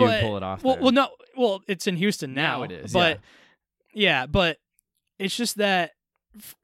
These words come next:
Speaker 1: Framber Valdez, the, the pitcher on the Astros, he absolutely sucks in game one, pitches two and two-thirds, and gives up six hits and really wasn't that great. And then all of a sudden, he looks like Sandy Koufax in game five and pitches eight innings.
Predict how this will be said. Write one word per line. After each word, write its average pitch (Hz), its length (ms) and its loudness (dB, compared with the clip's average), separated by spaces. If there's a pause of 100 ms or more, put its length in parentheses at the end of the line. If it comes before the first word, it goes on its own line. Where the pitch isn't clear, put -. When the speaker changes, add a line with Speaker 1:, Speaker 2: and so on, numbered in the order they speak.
Speaker 1:
Framber 254 360 4
Valdez, 151 680 0 (180)
the, 170 140 -10
the 170 220 -8
pitcher 185 320 -4
on 170 80 -2
the 160 80 -2
Astros, 139 640 -6
he 175 340 -6
absolutely 196 520 -2
sucks - 440 -4
in 147 240 -10
game 147 260 -4
one, 123 360 -12 (180)
pitches 143 380 -8
two 160 320 -4
and 160 120 -6
two-thirds, 135 680 -8 (580)
and 127 440 -12
gives 131 160 -12
up 127 100 -14
six - 240 -10
hits 135 300 -10
and 131 320 -12
really 147 200 0
wasn't 131 280 -6
that 120 100 -10
great. 117 300 -18 (320)
And 160 120 -6
then 208 60 2
all 220 80 4
of 208 60 4
a 208 60 2
sudden, 202 200 2
he 190 80 2
looks 196 180 -2
like 175 120 -4
Sandy 185 280 -2
Koufax 165 540 -2
in 151 100 -6
game 156 200 -4
five 160 280 0
and 139 120 -6
pitches 156 260 -4
eight 165 220 -2
innings. 139 400 -8